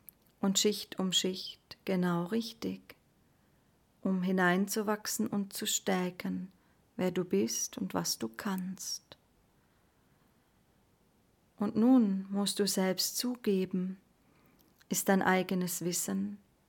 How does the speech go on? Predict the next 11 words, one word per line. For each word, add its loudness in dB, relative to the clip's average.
und -2
dein 4
eigenes -2
Können -2
gestiegen 0
ins -2
Unermessliche 0
und 0
du -2
bist -2
da 0